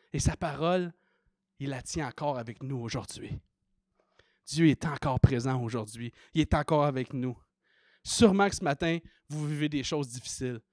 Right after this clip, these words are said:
Vous vivez du découragement. Vous souffrez.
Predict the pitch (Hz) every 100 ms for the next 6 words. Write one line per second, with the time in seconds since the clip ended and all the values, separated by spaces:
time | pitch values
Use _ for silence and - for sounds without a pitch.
0 | _ _ _ _ _ _ _ _ _ _
1 | _ - 151 156 156 170 139 139 160 -
2 | 170 135 143 123 127 120 - _ _ _
3 | _ _ _ _ _ _ _ _ _ _
4 | - 156 - - 190 - 160 147 127